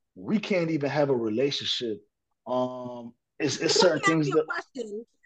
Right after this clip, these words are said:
Speaker 2: So in the event you're dating, okay, you're married now, so this is just a hypothetical. You're dating
Speaker 1: Right.
Speaker 2: somebody. You now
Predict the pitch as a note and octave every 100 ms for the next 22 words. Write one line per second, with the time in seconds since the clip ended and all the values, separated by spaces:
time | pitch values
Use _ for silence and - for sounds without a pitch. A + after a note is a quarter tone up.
0 | - - _ - D#4+ D4 C#4 C4+ - F4+
1 | G#4 A4 E4+ D#4 D4 C#4+ C4 A#3+ C4+ D4
2 | C#4+ C#4+ C#4 C#4 D4 D4 B3+ B3+ C4+ C#4
3 | C4 A#3 G#3 G3+ A3 G#3+ G#3+ A3 G#3 G#3
4 | F#3+ F#3 F3 - D#3 _ - _ A3+ C4
5 | B3 C4+ E4 D4 - - F#3+ F#3+ F#3 F#3
6 | G3 - - _ G#3+ C4+ C4 C4 C#4 D#4